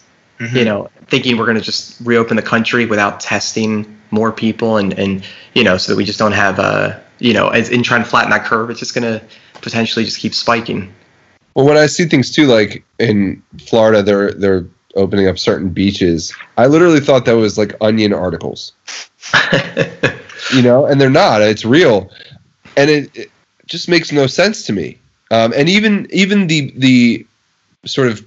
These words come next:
Speaker 3: preemptive plans that are laid out right now for reopening the economy and certain aspects of, of, you know, or, or just certain states or all states. Uh, it's great to plan, of course, um,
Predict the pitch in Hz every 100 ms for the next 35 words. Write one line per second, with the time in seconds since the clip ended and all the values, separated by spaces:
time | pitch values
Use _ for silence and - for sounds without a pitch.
0 | _ - 147 147 135 131 110 104 - 127
1 | 127 127 113 98 101 98 101 98 107 98
2 | 110 87 95 90 87 90 - - _ _
3 | - 110 107 113 110 101 104 101 101 -
4 | - 101 104 104 98 95 98 98 98 95
5 | 107 92 101 98 92 101 92 - 92 80
6 | 98 90 80 _ _ - 92 85 - 107
7 | 131 127 - 139 - 120 104 - 147 123
8 | 110 - 101 92 120 139 - 92 101 -
9 | - - - - - _ _ _ _ _
10 | - 143 165 131 - 143 165 208 135 -
11 | 156 139 127 113 107 - 127 170 127 107
12 | 113 98 - 175 131 98 - - _ 113
13 | 107 98 98 -